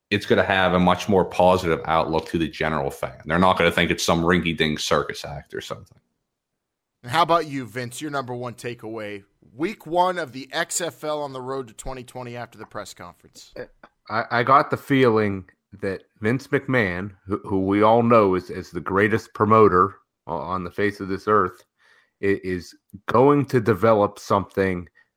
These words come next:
Speaker 3: that's different and never seen before, a-, and it's going to, you know, capture the audience. It, it's not going to be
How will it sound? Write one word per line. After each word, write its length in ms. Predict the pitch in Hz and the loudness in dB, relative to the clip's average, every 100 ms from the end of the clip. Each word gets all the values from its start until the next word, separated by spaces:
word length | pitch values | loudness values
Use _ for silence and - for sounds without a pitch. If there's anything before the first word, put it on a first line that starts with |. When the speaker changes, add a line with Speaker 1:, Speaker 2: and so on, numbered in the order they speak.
| _ | _
Speaker 3:
that's 320 | 85 78 - - - - _ - | -10 -10 -16 -20 -20 -20 _ 0
different 600 | 131 - 85 78 - - _ _ _ _ _ _ | 0 0 -8 -8 -18 -20 _ _ _ _ _ _
and 220 | 98 92 95 | -6 -4 0
never 300 | 127 135 120 | 2 2 -2
seen 400 | - 117 113 107 | -2 0 0 -2
before, 640 | 104 - 101 92 90 - | -4 0 0 2 0 -2
a-, 240 | 95 - | -6 -8
and 200 | 92 87 | -8 -6
it's 220 | 92 98 | -6 -8
going 420 | - 104 101 92 92 | -2 0 0 -2 -6
to, 400 | - 95 87 80 _ _ _ _ | -4 -2 -2 -8 _ _ _ _
you 100 | 90 | -6
know, 180 | 90 - - | -6 -8 -10
capture 760 | - 117 117 - 120 107 107 - | 0 0 0 0 0 0 -2 -6
the 180 | 98 95 | 0 2
audience. 640 | 90 87 76 78 - - - | 2 0 -6 -12 -18 -16 -4
It, 200 | 104 - | -4 -4
it's 240 | 95 - | -10 -6
not 300 | 107 117 - | 2 2 2
going 320 | 123 117 113 104 | 4 6 4 0
to 80 | 87 | 0
be 440 | 104 101 98 | 4 4 2